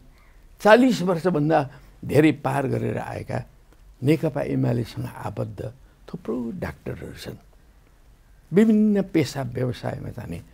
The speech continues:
विशेषज्ञता हासिल गरेका मान्छेहरू छन्, उनीहरू सबै हेरेका हेरेकै भए। र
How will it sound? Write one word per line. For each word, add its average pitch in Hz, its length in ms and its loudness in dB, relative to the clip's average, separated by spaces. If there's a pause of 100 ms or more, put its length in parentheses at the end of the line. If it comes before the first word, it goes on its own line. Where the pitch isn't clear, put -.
(300)
विशेषज्ञता 131 720 -6
हासिल 120 400 -10
गरेका - 320 -12
मान्छेहरू 76 480 -16
छन्, - 200 -16 (520)
उनीहरू 156 240 0
सबै 151 320 -8
हेरेका 123 400 -4
हेरेकै - 400 -14
भए। - 160 -20 (1500)
र 208 320 6